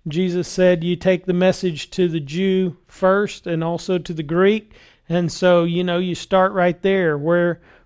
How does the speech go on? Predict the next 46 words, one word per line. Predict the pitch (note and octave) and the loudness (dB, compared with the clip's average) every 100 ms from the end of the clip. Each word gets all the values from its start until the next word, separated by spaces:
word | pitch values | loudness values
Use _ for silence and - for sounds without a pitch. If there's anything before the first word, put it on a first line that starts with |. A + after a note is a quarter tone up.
| - | -2
where | F3+ | 0
the | F3+ E3 | 2 0
capital | F#3 F3+ E3 E3+ D#3+ | 2 2 0 -2 -2
is. | D#3+ D3+ D3 | -2 -4 -4
You | F3 | -6
start | - F#3+ F#3+ | -2 2 2
right | F#3+ E3+ E3 | 4 0 0
there | F#3 F#3 | 0 2
where | F3 F#3 | 2 2
the | E3+ F3 | 0 0
religious | F3 E3+ F3+ E3+ E3 - | 2 2 2 -2 -6 -2
leaders | F3+ F3 E3 D3 | 0 2 0 0
are. | D#3+ D3+ D3 _ _ | 0 0 -4 _ _
You | F3 E3+ | -4 -4
start | - F#3 F#3+ F#3+ | 0 4 4 2
there | F#3+ F#3 F3+ F3+ | 2 2 2 2
with | E3+ F3 | 0 -2
the | F3+ | -2
Jewish | D#3 D#3 F#3 F3+ - - | -2 2 4 4 0 -4
people, | F#3+ F#3 - D#3 C#3+ - _ - - - | 0 0 0 -4 -4 -10 _ -20 -14 -2
um, | F3+ E3 C#3 C#3 C#3+ - _ _ | 2 2 0 -4 -10 -16 _ _
and | F#3+ F3 D#3+ D#3 D#3 - - | -2 0 -2 -4 -8 -12 -14
you | G#3 F3 F3+ E3+ | -6 0 2 2
spread | - - - F3+ F3+ F3 D#3 | -2 -10 -2 2 4 4 0
the | E3+ | -2
message. | E3+ F3 E3+ D#3+ C#3+ C#3+ | 0 -2 -4 -8 -8 -8
You | |
spread | D#3+ - F#3+ F#3+ F3 | -10 -4 2 2 2
the | |
message | F3+ F#3 F#3 G3 E3 - - | 0 0 -2 -2 -8 -8 -2
where | F3+ | 0
you | F#3+ F3+ F3+ | 0 0 0
are | F3+ E3+ D3 | 0 0 -2
with | D3+ D#3 | -6 -6
the | D#3+ | -8
people | - F#3 F3+ F#3 F3 | -4 -4 0 0 0
that | F3 | 0
are | E3 D3+ | 0 2
like | D#3 E3+ - | 2 0 -2
you, | E3+ D3 | -6 -6
the | C#3 | -6
people | F3+ F3 F#3 E3+ | -6 -6 -4 -4
that | F3 | -2
are | E3+ | -4
surrounding | E3 F3+ E3 F3 F3+ F3 D#3+ D3+ | -6 -6 -4 -2 -2 -2 -4 -4
you. | D3+ C#3+ | -6 -6